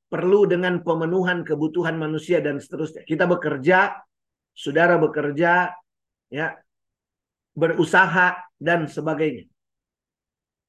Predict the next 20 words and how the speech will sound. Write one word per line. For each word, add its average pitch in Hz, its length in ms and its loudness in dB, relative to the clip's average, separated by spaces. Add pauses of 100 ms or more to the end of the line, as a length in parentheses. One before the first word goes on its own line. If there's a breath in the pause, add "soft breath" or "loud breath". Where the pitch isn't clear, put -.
(300)
Yesus 220 400 2
pernah 190 320 0
berkata 165 560 0
ketika 147 400 -6
ada 160 160 0
orang 175 320 0
bertanya, 147 400 -6 (640)
"Apakah 175 400 0
boleh 180 400 2
kami 170 260 0
membayar 160 640 0
pajak 156 320 -4 (800)
kepada 151 320 -6
Kaisar? 139 640 -2 (400)
Bukankah 175 560 0
uang 190 240 2
persembahan 165 560 -2
bawa 165 320 2
kepada 139 400 -8
Allah? 156 240 -2